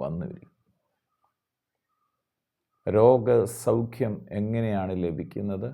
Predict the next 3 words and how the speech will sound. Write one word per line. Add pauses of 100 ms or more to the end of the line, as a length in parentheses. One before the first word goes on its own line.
(2250)
അവൻ്റെ (260)
അടിപ്പിണരലാണ്. (2000)
അതായത്